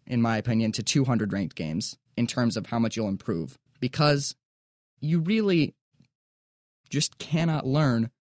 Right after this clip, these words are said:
as much in normals when, you know, you've got the guy going, "Jungle Shen with Devourer, oh my god, it's so good."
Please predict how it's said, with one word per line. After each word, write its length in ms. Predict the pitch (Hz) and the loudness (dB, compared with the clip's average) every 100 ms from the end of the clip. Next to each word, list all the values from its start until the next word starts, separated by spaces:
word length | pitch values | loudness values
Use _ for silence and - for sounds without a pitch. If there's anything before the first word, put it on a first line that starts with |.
| _ _ 117 | _ _ -2
as 160 | 120 | 0
much 180 | 123 113 | 0 2
in 80 | 131 | 2
normals 320 | 139 101 107 | 4 0 0
when, 300 | 120 113 - | 2 2 0
you 120 | - 120 | 2 2
know, 100 | 113 | 2
you've 140 | 117 | 0
got 160 | 117 123 | -2 0
the 40 | |
guy 180 | 127 117 | 0 2
going, 260 | 120 113 - _ _ _ - | 0 0 -4 _ _ _ -6
"Jungle 340 | - 156 147 139 | 2 4 4 2
Shen 480 | - 123 139 87 | 0 2 2 0
with 160 | 69 - | -4 -4
Devourer, 580 | 131 131 147 143 113 101 | -2 2 2 2 2 0
oh 140 | 147 | -2
my 200 | 143 127 | -2 -4
god, 360 | 120 160 156 127 | 0 2 2 2
it's 140 | - | 0
so 220 | - 160 | -2 0
good." 440 | 135 151 156 107 | 0 2 4 2